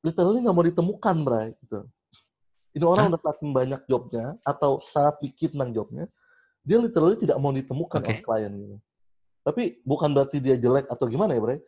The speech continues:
Speaker 1: Ini orang saking, eh, terkagum-kagumnya klien, ada satu duta besar Belanda menjemput dia pakai jet pribadi duta Belanda untuk diterbangkan ke tempat duta Belanda itu, du-, eh, duta besar Belanda itu.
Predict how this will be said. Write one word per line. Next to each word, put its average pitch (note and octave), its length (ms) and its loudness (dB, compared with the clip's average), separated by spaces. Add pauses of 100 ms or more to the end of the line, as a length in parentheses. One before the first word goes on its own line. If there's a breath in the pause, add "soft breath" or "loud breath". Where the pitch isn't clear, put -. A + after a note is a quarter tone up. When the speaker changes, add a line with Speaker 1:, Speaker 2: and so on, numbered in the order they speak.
(240 soft breath)
Speaker 1:
Ini E3 160 0
orang G3+ 380 0 (500)
saking, D3 680 -2 (680)
eh, B2+ 380 2 (920)
terkagum-kagumnya C#3 960 -2
klien, A#2+ 460 -4 (560)
ada C#3 220 0
satu F3+ 520 -4 (360)
duta C3 280 0
besar B2 320 -2
Belanda A2+ 480 0 (340)
menjemput D3+ 540 -2
dia C3 200 -2
pakai D3+ 280 -4
jet C3+ 160 -4
pribadi A#2+ 400 -2
duta A#2+ 160 0
Belanda A2 340 0
untuk D#3+ 260 -4
diterbangkan C#3+ 600 -2
ke E3+ 100 -6
tempat C#3 300 -6
duta B2+ 180 -6
Belanda B2 260 -4
itu, B2+ 240 -6
du-, B2 160 -2
eh, C#3+ 140 2
duta B2+ 180 0
besar A#2+ 160 -2
Belanda A#2 220 -4
itu. B2 260 -12